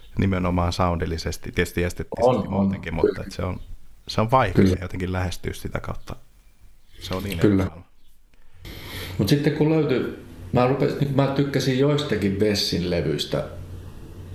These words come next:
Speaker 2: missä oli jotenkin vaan poikkeuksellisen hieno kitarasoundi. Niin sit, sit mä rupesin pääsee ikään kuin sen perinteisen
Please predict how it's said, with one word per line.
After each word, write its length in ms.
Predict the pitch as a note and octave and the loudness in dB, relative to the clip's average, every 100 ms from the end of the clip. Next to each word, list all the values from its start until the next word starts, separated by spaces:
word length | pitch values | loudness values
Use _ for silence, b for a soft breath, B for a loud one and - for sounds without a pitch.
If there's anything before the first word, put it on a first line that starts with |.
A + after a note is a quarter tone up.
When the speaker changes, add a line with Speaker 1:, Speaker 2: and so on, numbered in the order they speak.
| - - - - - - - | -12 -12 -14 -16 -18 -20 -2
Speaker 2:
missä 260 | A#2 G2 G2 | 0 2 2
oli 100 | G2 | 2
jotenkin 320 | G2 F#2+ F#2 | 2 0 0
vaan 160 | G2 G2 | 0 2
poikkeuksellisen 840 | - A#2 F2 - D#2+ - D2+ D2+ | 4 4 4 0 -2 -2 -2 -2
hieno 240 | F#2+ F#2 E2+ | -2 -2 -2
kitarasoundi. 720 | - - D2 - F#2+ - - - - - - - - - - - - - - _ _ - - - - - - - - - - - - - - | -4 -4 -4 -4 -4 -4 -6 -10 -12 -16 -14 -12 -12 -12 -12 -14 -16 -18 -20 _ _ -20 -18 -18 -18 -18 -16 -14 -14 -14 -14 -14 -16 -18 -2
Niin 80 | - | 4
sit, 280 | B2 C#3 - | 4 4 4
sit 120 | C#3+ | 4
mä 100 | B2 | 4
rupesin 320 | G#2 G2 G2+ | 4 4 2
pääsee 400 | G2 G2+ G2+ G2 | 2 2 2 2
ikään 220 | G2 G2+ G2+ | 2 2 0
kuin 80 | |
sen 200 | F#2+ G#2+ | 0 2
perinteisen 580 | G#2 A#2 G#2 E2 E2 - | 4 4 4 2 -2 -4